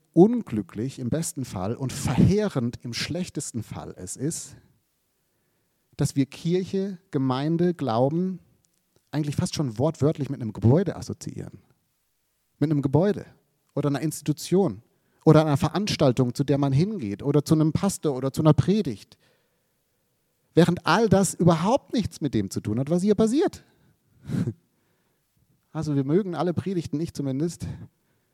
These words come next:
aber sie sind offensichtlich nicht ganz so essentiell, wie wir sie machen. Das Entscheidende, was da passiert in Kirche, sind nicht irgendwelche Veranstaltungen, zu denen Leute gehen,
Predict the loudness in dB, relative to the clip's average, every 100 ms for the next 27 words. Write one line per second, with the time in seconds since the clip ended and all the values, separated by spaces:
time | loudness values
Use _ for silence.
0 | _ _ _ -2 0 2 0 0 -4 -6
1 | -8 -6 -4 -6 -6 -6 -4 -4 -4 -4
2 | -6 -4 -2 0 0 0 0 -2 -2 -6
3 | -10 -16 -20 _ _ _ _ _ _ _
4 | _ _ _ _ _ _ _ _ -8 -4
5 | -2 0 2 0 0 0 0 -2 -2 -4
6 | -2 -2 0 -2 -2 -4 -4 -4 -4 -2
7 | -2 0 0 2 0 0 0 0 0 0
8 | -2 2 4 4 2 -2 0 2 2 0
9 | -6 -4 -6 -6